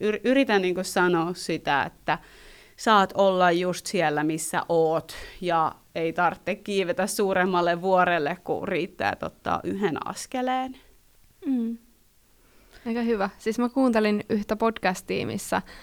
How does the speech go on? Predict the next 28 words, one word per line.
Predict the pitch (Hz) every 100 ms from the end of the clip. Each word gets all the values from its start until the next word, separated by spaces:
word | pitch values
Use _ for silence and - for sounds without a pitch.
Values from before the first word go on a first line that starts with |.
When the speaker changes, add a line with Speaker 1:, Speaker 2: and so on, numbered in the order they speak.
| - - -
Speaker 2:
tämmönen | 202 196 190
henkilö, | 202 196 196 202 202 - 190
jolla | 196 196 196
on | 196
ollut | 196 196
sosiaalista | - 202 202 196 -
ahdistusta, | 190 196 196 196 -
niin | 196 190
hän | 196 196
kar-, | 202 - -
kertoi | 220 208 202
oman | 208 202 202
tarinansa. | 220 233 240 247 233 254 - _ - - _ _ _ _ _
Eli | 202
tämmönen | 208 262 254
kuin | 240
Mieleni | 254 311 269 196 185 190
podcast, | 190 190 - - 113 -
niin | 208 214
sieltä | 233 208
löytyy | 196 196 202
erilaisia | 208 196 202 202 196
tarinoita | 196 196 202 - 220 214 - 117 - _ - _
ihmisistä, | 208 185 196 214 - - - -
joilla | - 202 190 -
on | 190 196 202
mielenterveyshäiriöitä. | 190 185 185 - 208 208 - 202 208 202 208 - - - - - -
Niin | 214 214